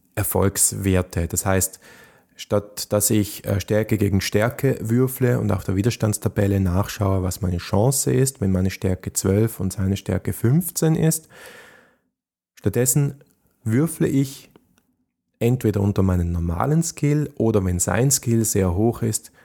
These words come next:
unter den halben Skill oder ein Fünftel des Skills. Das sind gleichzeitig auch so die Erfolgsabstufungen, die ich bei einem Fertigkeitswurf habe. Die Fertigkeitswürfe werden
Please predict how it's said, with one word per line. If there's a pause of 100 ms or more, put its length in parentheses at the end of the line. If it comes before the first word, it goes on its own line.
(140)
unter
den
halben
Skill
oder
ein
Fünftel
des
Skills. (320)
Das
sind
gleichzeitig
auch
so
die
Erfolgsabstufungen, (340)
die
ich
bei
einem
Fertigkeitswurf
habe. (2000)
Die
Fertigkeitswürfe
werden